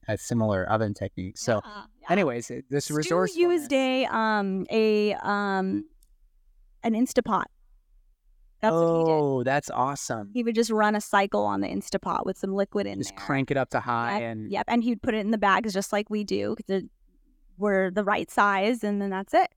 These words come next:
Speaker 2: Once it does a cycle, it's sterilized as l-, that little paper changes, and just put 'em away.
Speaker 1: Huh.
Speaker 2: Just the same. An autoclave is, like, thousands of dollars.
Speaker 1: Yeah,
Speaker 2: Like,
Speaker 1: right.
Speaker 2: yeah,
Speaker 1: That's
Speaker 2: like,
Speaker 1: what I was
Speaker 2: avoid
Speaker 1: like. I was
Speaker 2: that.
Speaker 1: like, "How do people do this?"
Speaker 2: Yeah.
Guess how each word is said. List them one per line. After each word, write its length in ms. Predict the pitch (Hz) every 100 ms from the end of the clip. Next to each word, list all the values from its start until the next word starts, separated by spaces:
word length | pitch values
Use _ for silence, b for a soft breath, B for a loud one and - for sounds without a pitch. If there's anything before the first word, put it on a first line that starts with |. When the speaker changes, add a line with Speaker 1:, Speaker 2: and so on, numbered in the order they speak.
| _ -
Speaker 2:
Once 160 | 196
it 40 | 202
does 160 | 214
a 60 | 208
cycle, 420 | 220 240 285 285
it's 180 | - 208
sterilized 540 | - 262 254 226 190 -
as 140 | 190
l-, 100 | 196 - _
that 160 | - 190
little 140 | 208 214
paper 240 | 233 220
changes, 460 | 254 240 254 269 226
and 200 | 190 - - - _ _
just 180 | - 196
put 80 | 226
'em 80 | 214
away. 260 | 240 262 208 _
Speaker 1:
Huh. 140 | 226 - _ _
Speaker 2:
Just 400 | - 285 302 -
the 80 |
same. 300 | 311 359 262
An 140 | 170 226
autoclave 560 | 190 254 320 - 240
is, 80 | 220
like, 160 | 202 185 - _ _
thousands 480 | 226 226 240 226 233
of 80 | 196
dollars. 500 | 190 196 196 - -
Speaker 1:
Yeah, 180 | 160 147
Speaker 2:
Like, 80 | 120
Speaker 1:
right. 100 | 143
Speaker 2:
yeah, 340 | - 180 185
Speaker 1:
That's 180 | - -
Speaker 2:
like, 60 | 170
Speaker 1:
what 40 |
I 40 |
was 120 | 147 143
Speaker 2:
avoid 280 | 311 339
Speaker 1:
like. 0 |
I 20 | 254
was 60 |
Speaker 2:
that. 240 | 196 262 196
Speaker 1:
like, 120 | 151
"How 80 | 214
do 60 |
people 220 | 226 214 175
do 160 | 240
this?" 300 | 202 - -
Speaker 2:
Yeah. 220 | 175 190